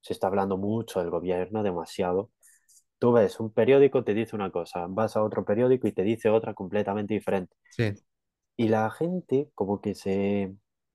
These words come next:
Speaker 1: se centra simplemente en "esto está mal porque lo dice el periódico".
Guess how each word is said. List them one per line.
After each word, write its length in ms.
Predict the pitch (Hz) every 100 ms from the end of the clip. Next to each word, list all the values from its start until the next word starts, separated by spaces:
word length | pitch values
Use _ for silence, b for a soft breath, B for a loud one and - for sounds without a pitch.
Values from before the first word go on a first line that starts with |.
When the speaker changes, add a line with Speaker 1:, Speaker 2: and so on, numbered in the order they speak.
| _ _ _ _
Speaker 1:
se 200 | - 104
centra 400 | 156 175 - 165
simplemente 880 | - 151 151 147 165 160 156 151 -
en 320 | 139 151 151 _ _ _ _ _ _ _ _ _ _ -
"esto 240 | 123 -
está 200 | 113 113
mal 260 | 131 147 147
porque 260 | 113 -
lo 120 | 98 98
dice 200 | 107 101
el 80 |
periódico". 560 | - 95 92 - - _